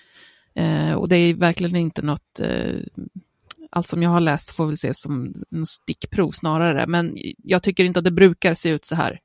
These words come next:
eh, när man läser, eh, fuppar. Och, och det här är ju liksom också, f-, eftersom att Patrik har den här inspelningen,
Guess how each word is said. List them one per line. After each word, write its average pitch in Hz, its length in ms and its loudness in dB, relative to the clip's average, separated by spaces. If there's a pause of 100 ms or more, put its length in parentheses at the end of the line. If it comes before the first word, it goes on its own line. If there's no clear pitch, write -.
(640)
eh, 151 160 -6
när 151 100 -6
man 151 140 -2
läser, 131 680 -4 (180)
eh, - 160 -14
fuppar. - 460 -6 (760)
Och, 170 120 -14 (180)
och 160 100 -6
det 175 60 0
här 180 160 4
är 175 40 4
ju 175 100 4
liksom 180 260 0
också, 160 480 0 (520)
f-, - 160 -20
eftersom 175 720 2
att - 500 -2 (100)
Patrik 160 420 0
har 151 220 2
den 151 160 -2
här 139 340 -4
inspelningen, 160 1300 0